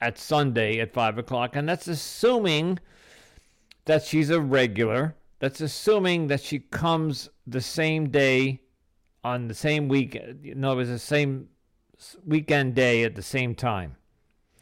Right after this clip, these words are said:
And so the following week, I, my s-, I don't think my son came with me. No, he didn't. And I did go back on a Sunday as opposed to Saturday.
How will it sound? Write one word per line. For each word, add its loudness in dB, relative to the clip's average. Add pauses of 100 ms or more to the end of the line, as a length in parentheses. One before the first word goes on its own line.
(800)
And -2 (220)
so -2 (300)
the -2
following 2
week, -2 (440)
I, 0
my 0
s-, -4
I -4
don't -4
think -4
my 0
son -2
came -2
with -8
me. -10
No, -4
he -4
didn't. -6 (880)
And -2
I 2
did 4
go 6
back 2 (140)
on -2
a -4
Sunday -2 (120)
as -6
opposed -8
to -4
Saturday. -2